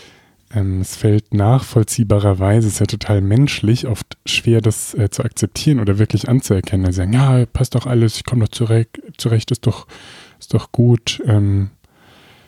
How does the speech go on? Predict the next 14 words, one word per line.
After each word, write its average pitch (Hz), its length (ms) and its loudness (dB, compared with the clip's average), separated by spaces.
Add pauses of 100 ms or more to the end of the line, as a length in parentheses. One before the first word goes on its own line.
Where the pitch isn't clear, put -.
(720)
ähm, 95 380 -2
und, 101 200 -6
und, 110 180 -6 (220)
ja, 104 240 0
reden 107 280 2
das 98 100 -2
schön 123 400 2
oder 98 160 2
es 101 80 0
ist - 180 -6
ganz 101 240 0
schwierig, 113 420 2
das - 200 -4
so 101 360 2